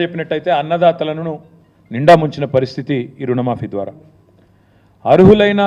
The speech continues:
రైతుల్లో కనీస సగం మంది కూడా కాలేదు. ఇక్కడ మొదటి విషయం మీకు చెప్పాల్సింది, రుణమాఫీ అని ప్రతిపాదన పెట్టినాడు. ఇది ఎక్కడ స్టార్ట్ అయింది స్టోరీ ఇది? రేవంత్ రెడ్డి గారు కాంగ్రెస్ పార్టీ ఎన్నికలకు ముందు ఏం చెప్పారు? డిసెంబర్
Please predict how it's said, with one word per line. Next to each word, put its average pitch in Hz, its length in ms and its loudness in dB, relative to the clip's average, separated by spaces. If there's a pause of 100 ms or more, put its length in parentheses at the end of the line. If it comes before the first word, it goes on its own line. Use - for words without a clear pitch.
(120)
రైతుల్లో 185 340 0 (140)
కనీస 180 220 -4 (100)
సగం 160 180 -2
మంది 160 220 -4
కూడా 147 180 -8
కాలేదు. 110 240 -4 (220)
ఇక్కడ 139 220 -8
మొదటి 180 280 0
విషయం 185 300 -4
మీకు 165 160 -8
చెప్పాల్సింది, 147 540 -2 (1500)
రుణమాఫీ 202 580 2 (280)
అని 165 180 0
ప్రతిపాదన 170 480 0
పెట్టినాడు. 147 460 -4 (180)
ఇది 123 140 -10
ఎక్కడ 170 200 -2
స్టార్ట్ 175 240 0
అయింది 165 180 -6
స్టోరీ 160 300 -4
ఇది? 143 140 -8 (1120)
రేవంత్ 190 340 6
రెడ్డి 180 220 0
గారు 180 200 6 (460)
కాంగ్రెస్ 170 340 -2 (100)
పార్టీ 139 260 -2 (1400)
ఎన్నికలకు 196 420 4
ముందు 180 160 2
ఏం 185 120 0
చెప్పారు? 185 300 6 (840)
డిసెంబర్ 196 440 0